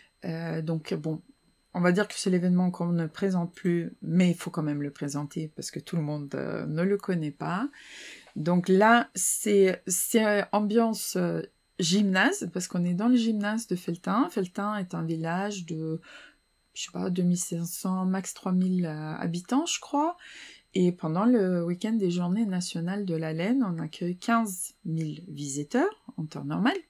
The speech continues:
Faut voir combien on sera cette fois-ci. Mais si on juge par la fréquentation du nitite, l'envie de refaire des salons est importante aussi, euh, chez le, chez les visiteurs.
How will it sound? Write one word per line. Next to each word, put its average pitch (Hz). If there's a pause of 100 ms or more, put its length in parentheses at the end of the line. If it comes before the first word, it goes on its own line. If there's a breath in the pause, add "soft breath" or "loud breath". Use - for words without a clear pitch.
(560)
Faut -
voir 151
combien 151
on 147
sera -
cette -
fois-ci. 262 (560 loud breath)
Mais 160
si 170 (180)
on 175
juge 175
par 185
la 165
fréquentation 185
du 160
nitite, 202
l'envie 196
de 180
refaire 180
des 160
salons 160 (120)
est 151 (180)
importante 233 (100)
aussi, 208 (640 loud breath)
euh, 160
chez 269
le, 170
chez -
les 247
visiteurs. 196